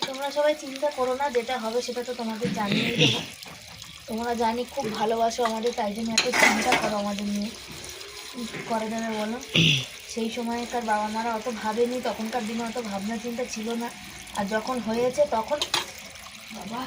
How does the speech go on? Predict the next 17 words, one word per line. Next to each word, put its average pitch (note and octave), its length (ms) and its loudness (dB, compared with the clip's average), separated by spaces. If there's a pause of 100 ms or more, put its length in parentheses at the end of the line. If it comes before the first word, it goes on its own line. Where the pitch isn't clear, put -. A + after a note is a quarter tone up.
কি C#4+ 60 -4
মশা A3 400 0
দেখো, B3 360 -6 (2750)
আর G#3 100 0
যখন A3 320 -2
হয়েছে B3 440 2
তখনও E3 420 4
তারা C#4+ 180 6
ভাবনা - 280 6
যে, A#3+ 80 0
আমার C#4+ 240 4
যখন E4 240 0
ভোটার D4 320 4
কার্ড D#4 160 6
আমি D3 180 6 (100)
করি, F3 460 8 (180)
আমার C4 220 0